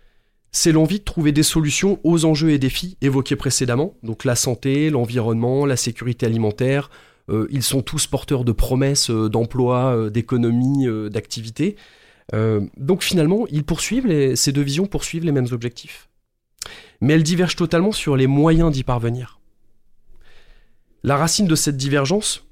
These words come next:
sur les moyens d'y parvenir, se trouve plutôt dans l'idéologie et la philosophie propre à chacune de ces deux, deux visions. Donc d'un côté, on a une vision qui prône finalement le retour aux sources, la reconnexion avec la nature.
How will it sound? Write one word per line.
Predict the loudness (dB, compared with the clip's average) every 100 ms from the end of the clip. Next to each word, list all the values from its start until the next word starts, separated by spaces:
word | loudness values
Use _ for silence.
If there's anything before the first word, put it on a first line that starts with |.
| -10
sur | -4 0
les | 2
moyens | 4 2
d'y | 0
parvenir, | 0 0 2 0 0
se | -4
trouve | -4 -6
plutôt | -4 0 4
dans | 4
l'idéologie | 4 2 4 4 4 4
et | 0
la | 0
philosophie | -2 0 0 2 0 -4 -10 -10
propre | -6 -2
à | -2
chacune | -2 -2 -2
de | -2
ces | -2 -2
deux, | -4 -6
deux | -4 -4
visions. | -4 -8 -12 _ _ -20 -20 _ -4
Donc | -2 2
d'un | 2
côté, | 2 2
on | 4 4
a | 4
une | 2
vision | 0 0 0
qui | -2
prône | -6 -2 2 2 0 -6 -20 _
finalement | -6 2 4 4
le | 4
retour | 4 0 0 -2
aux |
sources, | -2 -4 -6 -4 -4 -2
la | 0
reconnexion | 0 2 0 0 0 0
avec | 0 0
la | -2
nature. | -2 -4 -10 -12